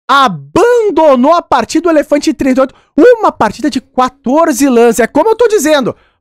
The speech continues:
pode estar surgindo aqui o Vissou, o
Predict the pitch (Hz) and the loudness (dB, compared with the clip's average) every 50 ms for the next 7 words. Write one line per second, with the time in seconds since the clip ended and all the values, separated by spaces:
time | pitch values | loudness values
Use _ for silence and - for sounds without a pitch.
0 | _ _ - 220 254 339 427 440 415 415 - - 320 302 320 - - 285 262 208 | _ _ 0 2 2 2 2 0 -2 -2 -2 -2 -2 -2 -2 -2 -2 -2 -2 -2
1 | 180 139 160 214 302 415 415 392 294 240 - - 349 294 277 226 - - 254 269 | -2 -2 0 0 0 0 0 -2 -2 -2 0 0 0 0 0 -2 -2 -2 -2 0
2 | 427 415 _ _ _ _ _ _ _ _ - - 269 311 302 - | 0 -2 _ _ _ _ _ _ _ _ -4 -2 -2 -2 -2 -6